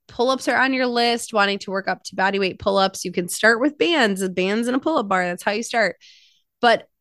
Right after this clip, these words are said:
even if you're not worried about or wanting to do pull-ups, there's a lot of hanging exercises that are great for your grip strength,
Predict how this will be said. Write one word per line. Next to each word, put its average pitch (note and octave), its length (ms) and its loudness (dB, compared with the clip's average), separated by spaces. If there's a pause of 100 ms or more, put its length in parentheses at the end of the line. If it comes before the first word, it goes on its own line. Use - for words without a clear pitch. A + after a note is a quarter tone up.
even C#4 260 2
if E4 160 -2
you're D4+ 100 0
not B3 280 2
worried G#3+ 260 0
about F#3+ 420 2
or F#3+ 140 -6
wanting F#3 300 0
to - 140 -14
do F3+ 100 -8
pull-ups, F3+ 520 0 (440)
there's G#3 180 0
a G3+ 60 2
lot G#3 240 4
of G#3 80 0
hanging G3+ 560 -6
exercises C#4 720 -6
that G3+ 100 -4
are F#3 80 -4
great F#3 760 -4
for G3 300 -4
your E3+ 180 -6
grip A3+ 220 -4
strength, A#3+ 380 -4